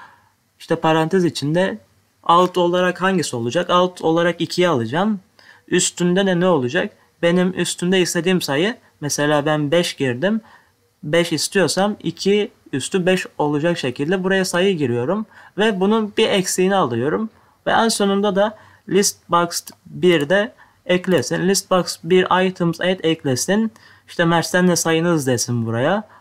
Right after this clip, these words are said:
Artı Mersenle sayıyı bana versin. Bir başlatıyorum şimdi. Ee, yedi girelim. Sayıyı girin dedi. Mersenle sayınız yüz yirmi yedi dedi.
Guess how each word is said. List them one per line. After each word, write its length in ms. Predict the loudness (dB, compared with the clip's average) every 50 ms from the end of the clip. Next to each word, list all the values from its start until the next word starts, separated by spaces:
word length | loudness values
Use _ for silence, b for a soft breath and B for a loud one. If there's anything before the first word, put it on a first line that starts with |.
| B 0
Artı 460 | 2 2 2 2 0 -4 -4 -2 0
Mersenle 580 | 0 0 0 0 0 0 0 0 0 0 0
sayıyı 440 | -2 -2 -2 -2 0 0 0 -2 -4 -8 b b b b b _ _ _ -20 -14
bana 420 | -4 0 0 2 2 2 0 0
versin. 500 | 2 2 2 2 2 0 -2 -4 -4 -6 -8 _ _ _
Bir 120 | -4 0 0
başlatıyorum 580 | 2 0 0 0 -2 -2 0 0 0 0 -2
şimdi. 340 | -4 -6 -6 -6 -4 -6 -8 -10 _ _ _ _ _ _ _ _ _ _ _ _ _ _ _ _ _ _ _ _ _ _ _ _ _ _ _ _ _ _ _ _ _ _ _ b b b b b b b b b b b _ -10 -4
Ee, 40 | -2 -2 0 0 0 0 0 0 0 0 0 0 -2 -2 -4 -6 -6
yedi 300 | 0 2 2 2 2 0
girelim. 480 | 0 0 2 2 2 0 0 -2 -4 -6 -10 b b b b b b b _ _
Sayıyı 480 | -14 -6 -2 0 4 4 4 4 4 4
girin 360 | 2 2 2 2 0 0 0
dedi. 360 | -2 -2 0 2 0 0 0 b b b b b b _
Mersenle 540 | -2 0 0 0 0 0 0 2 2 2 2
sayınız 540 | 0 0 0 0 2 2 2 2 0 0 -4 -8 -10 -6
yüz 420 | -2 0 2 2 0 0 -4 -8 -6
yirmi 420 | -2 0 0 2 2 0 0 0 0
yedi 240 | 0 0 -2 -2
dedi. 320 | -2 -2 -2 0 0 -2